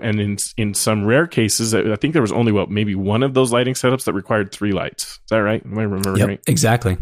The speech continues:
Speaker 2: Yeah, the triangle light really is the only one that requires those three lights.
Speaker 1: So,
Speaker 2: Yeah.
Speaker 1: so if you can get two of them, you can, you just have so much open to you to be able to go and,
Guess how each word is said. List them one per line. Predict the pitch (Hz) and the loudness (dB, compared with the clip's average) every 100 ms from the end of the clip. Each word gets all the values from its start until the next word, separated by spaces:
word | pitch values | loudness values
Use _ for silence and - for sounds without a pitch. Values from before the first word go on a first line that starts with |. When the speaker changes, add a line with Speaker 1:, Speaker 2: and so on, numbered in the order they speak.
| - | 0
Speaker 2:
Yeah, | 113 | 2
the | 101 | 2
triangle | 92 117 120 104 | 0 2 4 4
light | 95 92 | 2 2
really | 104 98 | 2 4
is | 90 | 2
the | 92 | 2
only | 95 | 2
one | 92 90 | 2 0
that | 82 - | -2 -2
requires | 101 95 - 95 92 92 | 0 2 2 2 2 0
those | 82 | -2
three | - 85 | -2 0
lights. | 92 92 - - | 0 0 -4 -4
Speaker 1:
So, | - 123 117 | 2 4 4
Speaker 2:
Yeah. | - | 2
Speaker 1:
so | - 113 110 - | 2 2 2 2
if | 131 - | 0 2
you | |
can | 127 | 0
get | 117 - | 0 -2
two | - 190 185 | -2 2 4
of | 104 | 4
them, | 90 90 104 135 - _ | 0 -2 -4 -6 -16 _
you | 147 143 | -4 -2
can, | 147 | -4
you | 139 127 | -4 -4
just | 113 147 | -2 -2
have | - 117 - | -2 -2 0
so | - - 139 147 151 143 | -2 2 4 6 6 6
much | 127 127 104 - | 4 2 0 -2
open | 110 110 117 107 | -2 0 0 -2
to | 104 | -2
you | 95 92 90 - - - _ | 0 0 -2 -6 -18 -20 _
to | 101 | 0
be | 113 | 2
able | 110 107 | 2 0
to | 101 | 2
go | 110 107 | 2 2
and, | 101 | 0